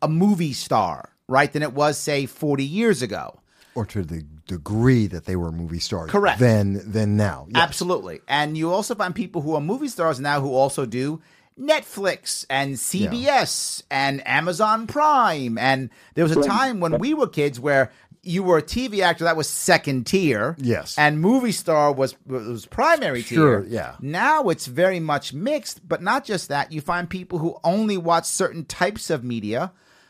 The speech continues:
Speaker 1: So it's not as broad, if that makes any sense. And I think what you
Speaker 3: Uh-huh.
Speaker 1: actually find is you find personalities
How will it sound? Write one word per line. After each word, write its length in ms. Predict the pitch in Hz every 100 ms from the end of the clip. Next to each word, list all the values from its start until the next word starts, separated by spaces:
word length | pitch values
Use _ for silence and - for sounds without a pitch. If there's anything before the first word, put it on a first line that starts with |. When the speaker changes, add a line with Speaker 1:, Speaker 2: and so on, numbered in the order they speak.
| _
Speaker 1:
So 460 | - 214 214 208 - - - - -
it's 220 | 190 -
not 240 | 208 247
as 160 | 233 151
broad, 500 | 107 120 147 175 226
if 80 | -
that 140 | 214
makes 240 | 214 226 233
any 160 | 240
sense. 480 | 226 254 285 - - _ _ _
And 100 | 156
I 60 | 170
think 240 | 220 190
what 260 | 185 190 180
you 80 | -
Speaker 3:
Uh-huh. 140 | 190
Speaker 1:
actually 280 | 254 285 208
find 480 | - 170 170 233 262
is 220 | 196 151
you 80 | 160
find 600 | - - 226 254 240 196 - _ _ _
personalities 1600 | - 240 247 - 214 190 196 247 269 190 131 110 113 135 -